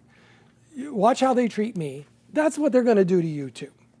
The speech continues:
So don't be thinking you're gonna get treated better than I am, because if they're gonna treat me this way, they're gonna treat those who follow me this way."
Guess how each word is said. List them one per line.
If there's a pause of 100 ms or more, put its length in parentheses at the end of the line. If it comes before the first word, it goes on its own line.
(540)
So
don't
be
thinking
you're
gonna
get
treated
better
than
I
am,
because
if
they're
gonna
treat
me
this
way,
they're
gonna
treat
those
who
follow
me
this
way."